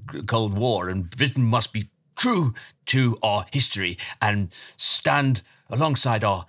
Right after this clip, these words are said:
allies to, uh, achieve this. We need to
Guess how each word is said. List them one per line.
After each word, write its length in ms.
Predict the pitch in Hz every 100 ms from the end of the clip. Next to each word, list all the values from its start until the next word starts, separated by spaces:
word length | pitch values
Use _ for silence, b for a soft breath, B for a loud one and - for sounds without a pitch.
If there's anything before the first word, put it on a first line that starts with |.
| b -
allies 460 | 107 - - - B B -
to, 400 | - 131 117 113 -
uh, 220 | 110 104
achieve 300 | 104 156 170
this. 240 | - - - B B
We 240 | 127 135 131
need 220 | 170 156
to 300 | 143 143 110